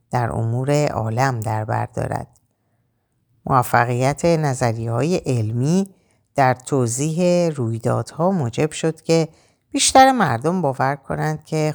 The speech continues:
خداوند گردش جهان را مطابق مجموعه‌ای از قوانین اراده کرده و برای شکستن و نقض این قوانین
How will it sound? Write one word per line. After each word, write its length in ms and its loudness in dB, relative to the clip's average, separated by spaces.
خداوند 600 0
گردش 460 0
جهان 520 -2
را 120 0
مطابق 800 -2
مجموعه‌ای 840 0
از 260 0
قوانین 760 -2
اراده 400 0
کرده 540 -2
و 100 2
برای 480 2
شکستن 760 -4
و 100 -2
نقض 380 -4
این 240 -2
قوانین 680 -2